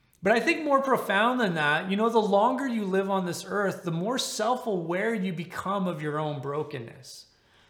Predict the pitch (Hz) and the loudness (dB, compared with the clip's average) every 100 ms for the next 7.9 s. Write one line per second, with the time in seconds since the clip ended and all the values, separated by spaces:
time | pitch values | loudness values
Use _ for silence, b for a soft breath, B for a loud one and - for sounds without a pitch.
0 | b b 160 170 180 202 240 233 233 208 | b b -4 2 4 4 4 2 0 0
1 | 208 208 196 185 180 - 190 185 - 160 | 0 2 0 0 -2 -4 -2 -2 -2 -2
2 | 165 214 226 - - - 208 196 - 170 | 0 2 0 0 -4 -2 -2 -2 -6 -6
3 | 151 139 151 - 131 139 - - _ b | -6 -4 -6 -6 -6 -8 -14 -20 _ b
4 | b b b b _ - 156 151 156 143 | b b b b _ -4 -2 -2 -4 -2
5 | 160 156 151 156 175 233 - - 208 220 | 0 0 0 -4 -4 -4 -4 -4 -4 -2
6 | 214 180 135 175 196 190 170 165 160 131 | -2 -4 -2 -2 -2 -6 -10 -10 -10 -10
7 | 165 156 131 151 156 151 160 131 - | -8 -8 -8 -6 -4 -4 -4 -6 -12